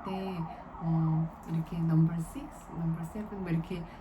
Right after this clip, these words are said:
넘버링을 해야 될 것 같아요. 나중에 뭐 이백육십칠 번째입니다, 이백육십팔 번째입니다 이렇게 하면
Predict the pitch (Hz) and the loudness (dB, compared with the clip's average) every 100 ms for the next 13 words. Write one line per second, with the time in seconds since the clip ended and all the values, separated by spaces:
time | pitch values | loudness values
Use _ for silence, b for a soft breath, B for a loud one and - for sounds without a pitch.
0 | B - 175 190 247 254 226 214 233 208 | B -8 -2 2 2 2 0 0 -2 -6
1 | 165 170 160 151 170 160 151 156 190 185 | -6 -2 -2 -4 0 2 2 -2 -4 -2
2 | 170 160 156 156 B - 180 185 175 160 | 4 6 4 0 B -8 -6 -6 -2 -2
3 | 160 165 - - 285 240 170 170 156 151 | -2 -4 -10 -8 -4 -2 -2 2 4 4
4 | 156 156 165 180 165 - - 277 277 269 | 2 2 0 0 -6 -8 -10 -8 -6 -6
5 | 254 190 170 165 165 165 208 196 202 214 | -4 -6 -4 -2 -2 -2 -6 -4 -2 -2